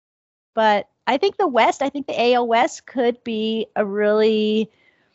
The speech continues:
interesting race. I don't think that we can just say, "Oh, yeah, Houston's favored to win," when they're usually always favored to win. And,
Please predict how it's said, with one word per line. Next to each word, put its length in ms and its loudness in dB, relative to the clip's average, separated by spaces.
interesting 600 -2
race. 440 0
I 120 2
don't 240 2
think 240 -4
that 160 0
we 120 -2
can 260 -6
just 280 -4
say, 500 4
"Oh, 380 2
yeah, 300 0
Houston's 560 -8
favored 420 -4
to 100 -14
win," 640 -2
when 240 -2
they're 120 2
usually 560 0
always 400 2
favored 440 -4
to 120 -12
win. 540 -4
And, 600 0